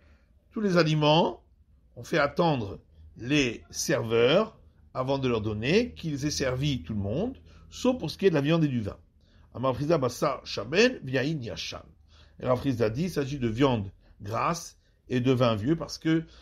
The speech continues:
ils ont une envie particulière et ce serait mauvais pour leur santé de les faire attendre. Amar Rava Basar Shamen, Kol Hashana Kula. Rava explique, si c'est de la viande grasse, c'est toute l'année.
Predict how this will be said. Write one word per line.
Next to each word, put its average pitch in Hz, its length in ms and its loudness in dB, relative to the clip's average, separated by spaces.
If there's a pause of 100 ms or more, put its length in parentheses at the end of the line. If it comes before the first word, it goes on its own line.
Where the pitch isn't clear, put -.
(1080)
ils 175 160 4
ont 202 80 8
une 190 100 2
envie 185 200 2
particulière 160 600 2
et 165 60 -2
ce 135 100 -6
serait 165 200 -2
mauvais 170 180 2
pour 190 180 0
leur 139 140 0
santé 220 640 -4
de 170 340 2
les 139 80 -8
faire 131 240 -4
attendre. 92 420 -10
Amar 135 220 -2
Rava 135 200 2
Basar 131 220 -6
Shamen, 160 360 -6
Kol 160 200 4
Hashana 131 360 0
Kula. - 480 -8 (400)
Rava 139 220 6
explique, 196 340 -4
si 170 100 -10
c'est 160 160 0
de 147 60 -2
la 135 80 0
viande 131 260 -4
grasse, 120 480 -4 (140)
c'est - 140 -20
toute - 180 -20
l'année. 120 500 0